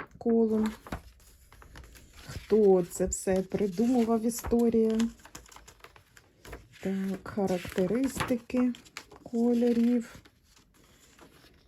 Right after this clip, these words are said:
Так, поєднання ось у кольорові, як поєднувати, все розписано, все розказано. Ось о, як користуватися кольоровим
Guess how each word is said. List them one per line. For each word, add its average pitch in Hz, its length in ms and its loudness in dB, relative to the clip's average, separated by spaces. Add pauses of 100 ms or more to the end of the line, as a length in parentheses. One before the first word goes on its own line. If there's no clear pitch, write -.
(600)
Так, 170 260 -2
поєднання 226 920 4
ось 226 200 0
у 233 60 -4
кольорові, 220 760 2
як 208 280 -4
поєднувати, 190 880 -2
все 190 360 -2
розписано, 202 840 -2
все 196 300 -4
розказано. 202 880 -2
Ось 180 260 -8
о, 170 60 -2 (920)
як 185 220 0
користуватися 175 1300 -4 (640)
кольоровим 180 800 0